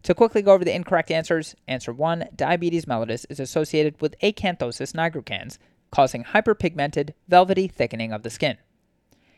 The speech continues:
Answer three, celiac disease is associated with dermatitis herpetiformis, described as pruritic papules,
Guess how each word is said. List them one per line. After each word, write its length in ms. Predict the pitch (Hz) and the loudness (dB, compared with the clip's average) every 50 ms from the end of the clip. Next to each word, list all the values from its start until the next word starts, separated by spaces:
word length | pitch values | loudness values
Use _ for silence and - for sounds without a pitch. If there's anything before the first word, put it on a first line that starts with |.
| _ _ _ - | _ _ _ -2
Answer 220 | 156 147 - 151 | -2 -2 -2 -4
three, 340 | 151 - 196 208 208 208 - | -8 -4 0 0 0 0 -4
celiac 540 | - - - - 247 277 233 175 135 123 - | -8 -10 -8 -8 -6 -2 0 2 2 2 0
disease 360 | - 139 - - 127 139 156 170 | -4 -6 -4 -4 -4 -4 -4 -4
is 140 | - 156 | -6 -6
associated 600 | 147 147 - 180 170 165 - 170 170 170 170 160 | -6 -4 -2 0 0 0 0 0 2 2 0 0
with 180 | 165 151 151 - | -2 -2 -2 0
dermatitis 540 | 175 190 196 196 190 - 135 120 131 - - | 2 2 2 0 0 -2 -2 -2 -2 -4 -6
herpetiformis, 760 | 135 - - 123 113 123 - - 202 175 - - - - - _ | -6 -6 -4 -4 -6 -2 0 0 0 0 -2 -8 -14 -16 -12 _
described 420 | - 160 - - 139 123 120 - 113 | -8 -8 -4 -2 -2 -2 -2 -2 -4
as 100 | 113 - | -6 -8
pruritic 460 | - - 135 135 160 196 214 190 - | -10 -8 -2 0 0 2 0 0 -2
papules, 560 | - 160 147 - - 143 143 143 147 - | -2 -4 -4 -2 -2 -2 -2 -2 -2 -6